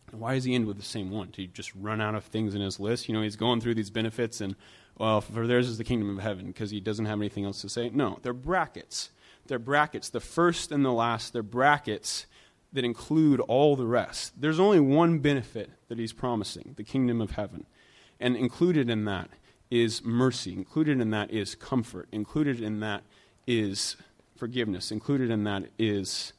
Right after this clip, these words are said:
inheriting the earth. So what is this kingdom of heaven that he's promising? So we got, now we got, instead of different groups of people and different benefits, we've got one group of people with different components,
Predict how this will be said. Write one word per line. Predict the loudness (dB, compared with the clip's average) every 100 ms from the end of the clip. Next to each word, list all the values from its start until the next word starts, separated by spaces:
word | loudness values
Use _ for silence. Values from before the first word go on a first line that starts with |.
| _ _ -8
inheriting | -6 -4 0 2 2 -2 -4 -4
the | -4
earth. | -6 -10 -16 -18 _ _ _ _ _
So | -2 2 2
what | 4 4
is | 4 -2
this | -8
kingdom | -6 -6 -4 -4
of | -4
heaven | -2 -2 -4
that | -6
he's | -8
promising? | -8 -10 -8 -10 -14 -20 _ _
So |
we | -2
got, | 0
now | 2 4
we | 4
got, | 4 2
instead | -2 0 0
of | 2
different | -2 0 0
groups | -2 -2
of | -8
people | -8 -6 -4 -6
and | -4 -2
different | -2 -2 -6
benefits, | -2 -4 -4 -8 -8 -12 -16 _ -20 -14
we've | -6
got | -4 -4
one | 0 4 4
group | 4 0 -2
of | -2
people | -6 -4 -6
with | -4 -6
different | -6 -6 -8
components, | -6 -4 -2 -4 -10